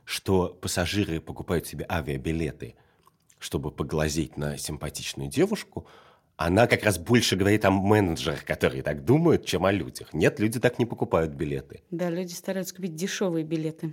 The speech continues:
Speaker 1: Вот именно. Люди хотят при этом, конечно, наверное, чтобы за салоном приглядывали ответственные, решительные, быстрые, хладнокровные люди.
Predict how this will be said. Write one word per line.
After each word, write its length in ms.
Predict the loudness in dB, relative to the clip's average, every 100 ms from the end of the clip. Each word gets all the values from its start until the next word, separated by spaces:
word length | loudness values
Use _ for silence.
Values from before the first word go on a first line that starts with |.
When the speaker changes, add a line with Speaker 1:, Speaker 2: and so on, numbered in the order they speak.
| 0
Speaker 1:
Вот 180 | 0
именно. 440 | 0 -4 -6 -10 -14 _
Люди 400 | 2 4 6 6 4
хотят 540 | 2 2 6 4 4 2
при 140 | 4
этом, 220 | 4 2
конечно, 480 | 2 2 2 0 0
наверное, 460 | 2 2 -2 -4 -12
чтобы 400 | -8 -6 -6 -10 -20 _ -12
за 140 | -6
салоном 420 | -2 2 4 4 2
приглядывали 760 | -4 0 2 4 4 2 0 -12 _
ответственные, 800 | -4 0 2 4 4 4 6 6
решительные, 580 | 4 -2 -2 4 6 4
быстрые, 440 | 2 -4 -4 -8
хладнокровные 600 | -8 -4 -4 0 0 2
люди. 220 | 0 -2